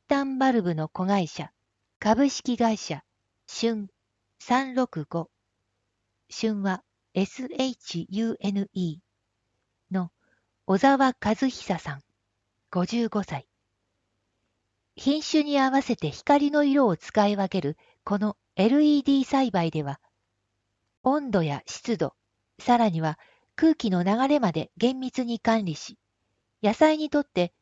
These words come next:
一番いい環境を常に作り出している。土を使わない水耕栽培なので、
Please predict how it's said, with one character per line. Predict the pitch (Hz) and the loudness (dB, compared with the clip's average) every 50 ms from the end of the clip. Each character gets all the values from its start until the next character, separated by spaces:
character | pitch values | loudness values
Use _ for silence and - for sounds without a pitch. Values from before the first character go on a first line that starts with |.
| _ _ - | _ _ -6
一 | 202 190 - - 311 | -6 -4 -2 0 0
番 | 294 311 302 302 302 294 | 2 2 0 0 -2 0
い | 311 311 285 | 0 0 0
い | - | 2
環 | - 214 220 220 | 0 0 0 0
境 | - - 226 208 202 196 | 0 -2 -2 0 0 -2
を | 190 185 - | -2 -4 -4
常 | - - 320 311 277 | -6 -6 -4 -4 -4
に | 208 156 143 | -4 -4 -8
作 | - - - - 185 | -10 -8 -4 -2 -2
り | 185 180 | 0 0
出 | 180 160 | -2 -4
し | 160 - | -6 -6
て | - - | -10 -12
い | 156 143 | -12 -12
る。 | - - _ _ _ _ _ _ _ _ _ _ _ _ _ _ _ _ _ _ _ _ _ _ _ _ _ _ _ _ _ _ _ _ _ _ _ _ _ _ _ - | -16 -20 _ _ _ _ _ _ _ _ _ _ _ _ _ _ _ _ _ _ _ _ _ _ _ _ _ _ _ _ _ _ _ _ _ _ _ _ _ _ _ -14
土 | - - - - - 330 | -14 -14 -4 2 4 4
を | 330 302 226 | 6 4 4
使 | - - - - 240 233 | 2 -2 0 2 2 4
わ | 233 240 233 | 4 2 2
な | 226 220 220 | 2 2 2
い | 220 202 | 0 -2
水 | - - - 302 302 | -4 -2 0 0 2
耕 | - - 302 302 302 | 2 2 2 2 2
栽 | - - 294 285 - | 2 2 2 2 2
培 | - 208 190 185 | 2 2 2 0
な | 175 175 | 0 -2
の | 170 165 | -2 -4
で、 | 156 147 147 165 | -4 -4 -6 -6